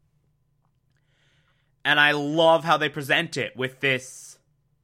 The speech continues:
really visceral vision of the Fire Lord that Aang then has to just basically brush aside and not think about.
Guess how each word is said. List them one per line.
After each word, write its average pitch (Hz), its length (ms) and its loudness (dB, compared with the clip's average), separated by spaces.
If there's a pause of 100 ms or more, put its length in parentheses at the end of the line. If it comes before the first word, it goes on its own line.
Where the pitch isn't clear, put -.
(880)
really 156 360 0
visceral 127 920 -2
vision 120 760 -2 (600)
of 135 200 0
the 120 100 -10
Fire 113 360 -2
Lord 104 440 -8 (1000)
that 143 220 0
Aang 139 460 0
then 135 220 0
has 131 360 -4
to 123 120 -12
just - 640 -8 (920)
basically 196 560 2
brush 147 420 0
aside 147 760 0 (2000)
and 151 220 2
not 151 300 0
think 147 220 -2
about. 185 460 0